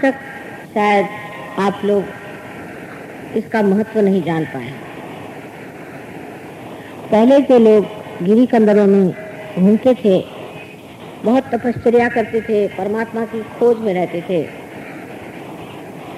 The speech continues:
उन्होंने सहज में ही आज अपने आत्मा को प्राप्त किया है। वो इतना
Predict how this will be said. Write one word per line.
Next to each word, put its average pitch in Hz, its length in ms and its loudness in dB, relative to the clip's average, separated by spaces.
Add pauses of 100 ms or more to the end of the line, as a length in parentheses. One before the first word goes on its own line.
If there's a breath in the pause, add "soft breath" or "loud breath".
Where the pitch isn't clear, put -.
(2500)
उन्होंने 269 360 6
सहज 247 380 4
में 247 140 4
ही 254 220 8 (400)
आज 202 180 4 (1300)
अपने 196 300 0 (160)
आत्मा 196 280 0
को 196 180 -2 (100)
प्राप्त 151 400 -2
किया - 120 -8
है। - 180 -16 (1400)
वो 233 100 4
इतना 262 360 2